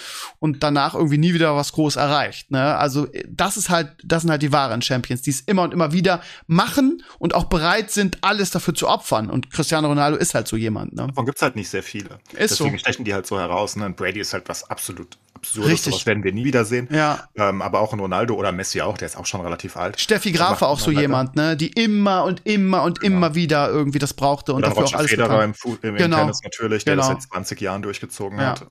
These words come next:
Speaker 2: Und,
Speaker 1: ja. Also
Speaker 2: ähm,
Speaker 1: gibt's wenige.
Speaker 2: da gibt's
Speaker 1: Schumi
Speaker 2: aber
Speaker 1: auch.
Speaker 2: nicht viele.
Speaker 1: Schumi
Speaker 2: Ja,
Speaker 1: war auch so
Speaker 2: klar.
Speaker 1: einer, ne? Ja.
Speaker 2: Ja, oder jetzt Hamilton könnte man wahrscheinlich auch so zählen, auch wenn das bei uns nicht so, so populär ist, aber der
Speaker 1: Ja,
Speaker 2: zieht
Speaker 1: das
Speaker 2: das
Speaker 1: ist
Speaker 2: auch schon
Speaker 1: so.
Speaker 2: relativ lange durch.
Speaker 1: Ja.
Speaker 2: Ähm, also sowas gibt's selten. Und das, das,
Speaker 1: Aber
Speaker 2: das
Speaker 1: ich meine, das Gegenra-, Gegenbeispiel ist Rosberg, ne?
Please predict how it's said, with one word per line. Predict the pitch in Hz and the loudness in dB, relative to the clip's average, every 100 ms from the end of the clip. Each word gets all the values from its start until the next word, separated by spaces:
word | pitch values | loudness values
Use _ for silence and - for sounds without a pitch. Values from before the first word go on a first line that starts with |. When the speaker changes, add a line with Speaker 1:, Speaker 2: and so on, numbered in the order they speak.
| _ | _
Speaker 2:
Und, | 98 | -6
Speaker 1:
ja. | 135 127 98 | -4 0 0
Also | 92 139 | 0 0
Speaker 2:
ähm, | 147 | 0
Speaker 1:
gibt's | 165 - | -2 0
wenige. | 175 160 127 131 _ _ _ _ | 2 2 -2 -4 _ _ _ _
Speaker 2:
da | - | 2
gibt's | 220 | 4
Speaker 1:
Schumi | 247 | 6
Speaker 2:
aber | 131 | 4
Speaker 1:
auch. | 180 - | 4 0
Speaker 2:
nicht | 117 | -10
viele. | 104 90 95 _ | -12 -16 -20 _
Speaker 1:
Schumi | - 185 202 | -2 0 4
Speaker 2:
Ja, | |
Speaker 1:
war | 139 | 2
auch | - | 2
so | |
Speaker 2:
klar. | - 107 | -4 -4
Speaker 1:
einer, | 120 | -4
ne? | 131 135 | -6 -8
Ja. | 131 110 | -8 0
Speaker 2:
Ja, | 104 | 2
oder | 92 | 2
jetzt | 104 - | -2 -2
Hamilton | 117 123 117 110 | -2 -2 -4 -8
könnte | 98 104 | -8 -6
man | 104 | -4
wahrscheinlich | 101 104 95 | -4 -4 -2
auch | 113 | -4
so | - 92 | -4 -8
zählen, | - 95 104 113 | -6 -6 -6 -6
auch | 101 | -6
wenn | 98 | -6
das | 98 - | -8 -6
bei | |
uns | 92 101 | -8 -6
nicht | 101 | -10
so, | - 101 98 | -4 -4 -4
so | 95 | -6
populär | 98 87 92 101 | -10 -8 -6 -4
ist, | 107 | -6
aber | 92 | -6
der | 90 | -2
Speaker 1:
Ja, | 151 | 0
Speaker 2:
zieht | |
Speaker 1:
das | 147 | 0
Speaker 2:
das | 147 | -2
Speaker 1:
ist | |
Speaker 2:
auch | - | -2
schon | 139 | -2
Speaker 1:
so. | |
Speaker 2:
relativ | 98 98 - | -2 -4 -6
lange | 98 98 | -8 -6
durch. | 98 113 - - - | -6 -8 -10 -20 -8
Speaker 1:
Ja. | 131 127 117 | -6 2 4
Speaker 2:
Ähm, | 104 104 95 - - | 4 0 -8 -12 -8
also | - 131 | 0 4
sowas | 202 | 4
gibt's | 196 143 | 2 2
selten. | 110 - 95 | 0 0 -6
Und | 98 98 | -6 -4
das, | 113 | -2
das, | |
Speaker 1:
Aber | 165 175 | 2 2
Speaker 2:
das | 156 | 4
Speaker 1:
ich | |
meine, | 190 | 2
das | 180 175 | 2 2
Gegenra-, | 214 233 202 - | 2 2 0 2
Gegenbeispiel | 175 202 208 202 | 2 4 2 0
ist | - | 0
Rosberg, | 180 - 160 135 - | 0 2 0 0 0
ne? | 143 170 190 | 0 0 -2